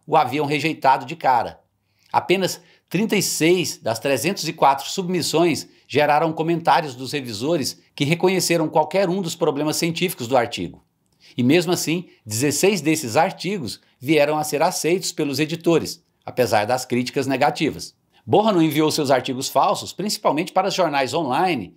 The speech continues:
que qualquer cientista experiente provavelmente teria reconhecido rapidamente como uma publicação inútil, mas ele fez uma exceção notável.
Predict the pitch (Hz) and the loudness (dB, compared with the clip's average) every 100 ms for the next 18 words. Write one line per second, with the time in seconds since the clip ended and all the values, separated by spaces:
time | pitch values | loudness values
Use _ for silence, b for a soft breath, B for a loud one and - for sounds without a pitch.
0 | _ - - 226 170 160 196 196 139 135 | _ -14 0 2 2 0 -2 -4 -6 -6
1 | 123 170 156 139 202 - 170 165 185 170 | -4 -2 0 0 0 -2 0 0 0 -2
2 | 147 214 - 156 160 156 170 175 139 - | -2 -4 -6 -4 0 0 0 -2 -2 -2
3 | 175 175 127 185 180 151 127 175 185 87 | -2 -2 0 0 2 0 0 -2 -4 -8
4 | b b 160 165 175 170 165 170 165 180 | b b -2 2 0 0 -2 0 0 0
5 | 214 175 107 - - _ _ - 151 156 | 0 2 0 -2 -14 _ _ -2 0 2
6 | 180 180 165 175 170 180 165 170 180 180 | 0 0 0 0 0 0 2 2 2 2
7 | 120 95 85 | 2 2 -2